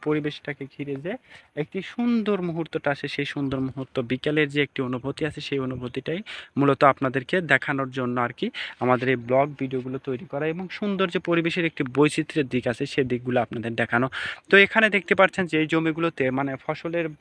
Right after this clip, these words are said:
এই জমিগুলোতে কিন্তু, আহ, সুন্দরভাবে বাহারি যে ফুল, ফুল, ফুলের আনাগোনা চলছে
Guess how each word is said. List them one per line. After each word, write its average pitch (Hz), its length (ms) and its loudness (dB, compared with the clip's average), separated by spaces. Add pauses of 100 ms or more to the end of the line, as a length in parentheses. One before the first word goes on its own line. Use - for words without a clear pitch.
(220)
এই 139 120 0
জমিগুলোতে 147 560 -2
কিন্তু, 147 300 -6
আহ, - 480 4
সুন্দরভাবে 196 760 2
বাহারি 127 360 2
যে 120 140 -2
ফুল, 160 260 -4 (180)
ফুল, 175 180 -2 (240)
ফুলের 156 340 2
আনাগোনা 131 440 2
চলছে 147 340 -4